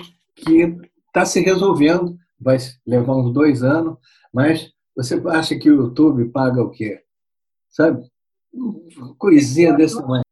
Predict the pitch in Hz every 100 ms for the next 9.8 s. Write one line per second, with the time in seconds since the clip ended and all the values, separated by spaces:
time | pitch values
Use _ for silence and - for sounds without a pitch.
0 | _ 202 202 185 175 175 175 180 175 165
1 | - 156 123 113 _ _ - 151 135 151
2 | 131 - 117 - _ _ _ - 120 160
3 | 180 175 123 147 160 143 120 123 127 113
4 | 104 110 131 123 110 101 127 127 107 101
5 | 104 143 143 147 131 127 143 143 - 113
6 | 98 - _ _ _ _ - 135 127 123
7 | 120 165 185 202 202 147 120 107 143 156
8 | 175 175 170 156 165 - 156 160 147 135
9 | 160 175 196 - 160 131 127 -